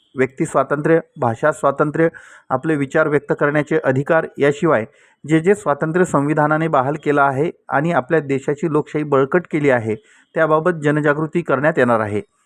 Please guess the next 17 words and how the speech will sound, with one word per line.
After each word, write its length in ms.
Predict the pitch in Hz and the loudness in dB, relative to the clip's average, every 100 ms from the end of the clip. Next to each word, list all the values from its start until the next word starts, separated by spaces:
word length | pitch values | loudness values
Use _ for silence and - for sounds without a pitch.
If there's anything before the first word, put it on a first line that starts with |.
| _ _ _ | _ _ _
या 140 | 147 160 | 0 0
अंतर्गत 420 | 156 170 170 180 _ | 0 0 2 0 _
निबंध 340 | 147 143 156 160 | -4 0 0 0
स्पर्धा, 440 | - 147 147 156 - _ - | 0 0 2 2 0 _ -6
अंतर्दालन, 640 | 139 160 151 147 147 165 - - | 0 0 2 0 0 -4 -8 -2
लहान 320 | 135 131 156 | 0 0 -2
मोठे 280 | 160 147 151 | -4 -4 -4
खेळांचे 420 | - 135 143 - | 0 0 0 -2
आयोजन, 560 | 143 135 139 143 156 170 | 0 2 2 2 0 -2
चित्रकला 500 | - 135 151 147 151 | -8 -4 -2 0 0
स्पर्धा 400 | 147 147 139 151 - - - - - _ | -2 -4 0 0 -2 -18 -20 -20 -20 _
असे 220 | 147 - 185 | -4 0 0
अनेक 280 | 147 170 - | -2 -4 -6
उपक्रम 460 | 147 156 139 170 160 | -6 -6 -2 -2 0
राबविण्यात 360 | 135 139 151 180 | 0 2 0 0
येणार 220 | 127 117 | 0 2
आहेत. 240 | 110 101 | 0 0